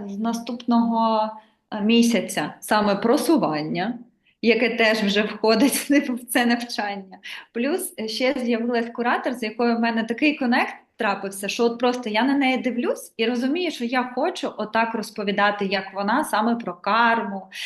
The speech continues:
так продавати продукти. У неї є міні свої курси, і вона навіть, от поки ми навчаємося, вона їх продає і саме через сторіс. І в неї такі круті сторіс, і вона отут запускає свій продукт,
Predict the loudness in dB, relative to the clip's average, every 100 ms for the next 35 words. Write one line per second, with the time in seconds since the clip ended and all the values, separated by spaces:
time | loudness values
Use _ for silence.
0 | -12 -2 0 2 0 2 4 2 2 0
1 | 0 2 2 2 -4 -6 -6 -8 -2 2
2 | 2 4 2 2 4 4 2 -4 -8 -8
3 | -2 0 0 -2 -6 -4 -4 0 2 4
4 | 4 2 2 -2 0 -2 -2 -2 -2 -4
5 | -2 -2 -2 -6 -6 0 2 2 0 -4
6 | -4 -2 -2 -2 -4 -2 2 2 2 0
7 | 0 -2 -8 -2 0 0 -2 -10 -16 -16
8 | -16 -8 2 4 4 2 -2 -4 -4 -2
9 | -2 0 2 4 4 0 -2 0 4 4
10 | 4 2 2 0 2 -2 -2 0 4 4
11 | 4 0 -2 -2 -2 0 0